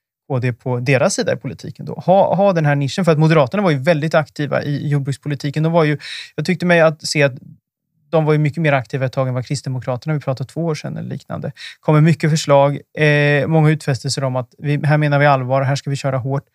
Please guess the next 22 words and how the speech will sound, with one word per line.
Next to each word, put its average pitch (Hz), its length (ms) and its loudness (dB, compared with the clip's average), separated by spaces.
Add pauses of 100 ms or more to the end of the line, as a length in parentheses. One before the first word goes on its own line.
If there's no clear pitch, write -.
(440)
Eh, 143 60 4 (100)
jag 151 360 0
kommer 151 200 0
ju 143 100 2
från 143 180 -2
Östergötland 139 680 -2
och 135 240 -4
har, 131 440 -2
har 131 180 -4
sett - 420 -6
hur, 123 280 -4 (600)
eh, 139 200 0 (120)
Moderaterna 139 520 2
lokalt 170 380 2
där 143 80 2
har 135 80 2
drivit 127 240 -2
den 127 100 0
här 120 60 0
frågan 120 420 -2
väldigt 131 360 0
länge 127 480 0